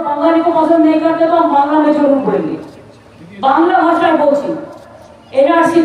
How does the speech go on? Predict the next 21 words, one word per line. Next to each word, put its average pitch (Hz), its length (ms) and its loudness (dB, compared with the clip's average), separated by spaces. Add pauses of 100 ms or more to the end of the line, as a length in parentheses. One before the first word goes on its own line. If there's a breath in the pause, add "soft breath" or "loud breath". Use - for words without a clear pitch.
নোটিশ 311 260 2 (100)
রাজবংশীকে 302 640 0
দেওয়া 269 200 2
হয়েছে, 196 240 -6 (1080)
শীল 339 340 2
পরিবারকে 320 520 2
দেওয়া 262 180 2
হয়েছে, 190 260 -6 (1120)
মতুয়াদের 359 500 2
উপর 349 240 0
অত্যাচার 320 400 -2
হয়েছে, - 200 -8 (1000)
মহারাষ্ট্রে 359 680 0 (540)
কুচিয়ে 381 380 0
কুচিয়ে 359 400 0 (100)
খুন 403 220 2
করা 311 260 0
হয়েছে, - 240 -4 (960)
গুজরাটে 381 480 2
অত্যাচার 339 500 0
হয়েছে, - 220 -4